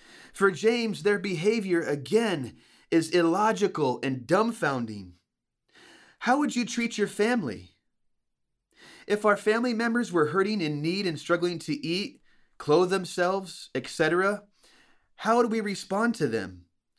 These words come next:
We would never invite our brother or sister over for Christmas dinner and have one of them sit on the floor because of their income, clothes, jewelry, car, or social status.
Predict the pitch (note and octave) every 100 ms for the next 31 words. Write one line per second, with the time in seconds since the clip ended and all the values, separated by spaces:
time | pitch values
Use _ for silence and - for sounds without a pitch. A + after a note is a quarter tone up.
0 | _ - G#3 F#3+ E3 F3+ B3 A#3 G3+ E3
1 | D3 D3 C#3+ C3 C#3+ C#3 D3 D#3+ E3+ D3
2 | C#3+ - F3+ - A3 - D#3 E3+ F3+ -
3 | C3 B2 - E3+ - D#3+ D3 A#2+ D3+ E3
4 | F3 B2+ B2 C#3 A#2 D#3+ F3+ D#3+ E3+ D#3
5 | D#3+ D#3 B2+ - C#3+ D#3+ D#3+ C#3+ D3 C#3
6 | C3+ A#2+ A#2+ - D#3+ E3 E3+ E3+ D#3+ _
7 | _ _ _ - D#3 E3+ D#3+ G#2+ C#3 D#3+
8 | D#3+ E3+ E3 D#3 D3 D#3+ D#3 C#3 F3+ F3+
9 | D3+ - A2+ G2 F2+ -